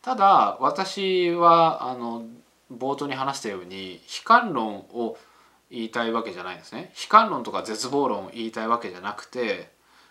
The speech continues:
まあ、どっちかというとですね、まあ、例えば性善説とか性悪説って、これ、あの、法華思想っていうね、中国の、えーと、法華思想って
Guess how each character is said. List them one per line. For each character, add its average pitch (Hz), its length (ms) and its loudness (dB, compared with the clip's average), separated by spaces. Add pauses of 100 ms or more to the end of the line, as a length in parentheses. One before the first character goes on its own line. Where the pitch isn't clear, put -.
(100)
ま 175 60 -8
あ、 - 20 -10
ど 180 80 0
っ 175 80 -6
ち - 80 -8
か 262 120 0
と 226 80 -4
い - 20 0
う 135 60 -4
と - 100 -10
で 87 100 -12
す - 120 -14
ね、 113 240 -8 (320)
ま 143 200 -4
あ、 208 100 4
例 302 80 -2
え 302 40 -2
ば 160 60 0
性 226 220 0
善 247 220 -4
説 107 440 -6 (160)
と 110 100 -12
か 101 100 -6
性 151 260 -2
悪 - 200 2
説 92 420 -8 (380)
っ - 20 -20
て、 92 240 -10 (680)
こ 139 100 -10
れ、 127 80 0
あ 120 120 4
の、 117 100 -6
法 226 280 -2
華 247 80 2
思 233 180 -2
想 104 300 0
っ - 20 -18
て - 80 -18
い 82 40 -16
う - 20 -18
ね、 175 240 -8
中 160 200 -2 (120)
国 92 140 -10
の、 87 300 -12 (140)
え 78 580 -20
ー - 40 -20
と、 78 320 -16 (1600)
法 147 220 -8
華 151 120 -4
思 147 200 -8
想 98 340 -10
っ - 140 -20
て 85 280 -18